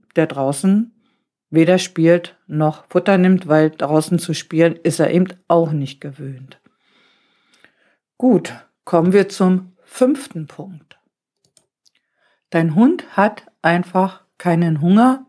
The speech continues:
oder keinen Appetit. Kann wieder natürlich mit der Gesundheit zusammenhängen, das haben wir schon besprochen,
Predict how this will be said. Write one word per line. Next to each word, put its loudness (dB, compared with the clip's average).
oder 2
keinen -10
Appetit. -14
Kann 2
wieder 2
natürlich 0
mit -4
der -4
Gesundheit 0
zusammenhängen, 0
das -10
haben 0
wir -4
schon -10
besprochen, -2